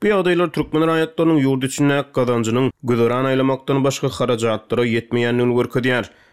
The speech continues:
Türkmenistanda raýatlaryň iş we okuw üçinçiligi ýaly meselelerde para verimi uly rol oýnaýar.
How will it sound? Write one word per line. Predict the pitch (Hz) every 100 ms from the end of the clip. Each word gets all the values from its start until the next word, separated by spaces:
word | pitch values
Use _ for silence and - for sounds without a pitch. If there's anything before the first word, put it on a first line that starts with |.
| _
Türkmenistanda | 120 120 120 117 117 123 196
raýatlaryň | 175 156 147 - 170 156 170
iş | 165
we | 175 175
okuw | 139 135 156 151
üçinçiligi | - 156 156 156 156
ýaly | 156 147
meselelerde | 131 127 120 120 117 117 135 - _ _ _
para | - 120 120 123
verimi | 131 143
uly | 101 123 123
rol | 117 120
oýnaýar. | 123 127 120 -